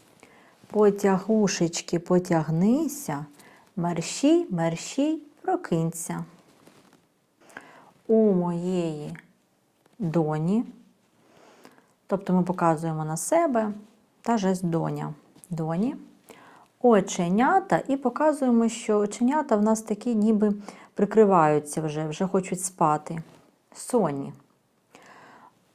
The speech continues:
Рученьки, мов звати, ми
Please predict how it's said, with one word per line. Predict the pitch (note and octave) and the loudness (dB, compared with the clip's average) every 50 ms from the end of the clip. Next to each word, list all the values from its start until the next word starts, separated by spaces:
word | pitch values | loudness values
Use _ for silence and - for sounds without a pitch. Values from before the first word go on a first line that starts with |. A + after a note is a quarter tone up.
| _ - | _ -4
Рученьки, | - G#3+ A3+ B3 A#3+ A3+ G3+ G3+ - - F#3 E3 E3 E3 E3 - - - D#3+ D#3 D#3 D3+ D#3+ - _ _ _ _ _ _ _ _ _ - | -2 2 2 4 6 6 6 6 4 0 0 0 0 -2 -4 -6 -8 -8 -6 -6 -6 -8 -10 -12 _ _ _ _ _ _ _ _ _ 0
мов | F#3+ G3 G3 G3 G3 | 2 4 4 4 2
звати, | G3 F#3+ - - C#4 D4+ E4 F4 E4+ F4 G#3+ | 0 -2 -2 2 4 6 6 6 4 2 2
ми | F#3+ F#3+ G3 F#3 | 2 2 2 0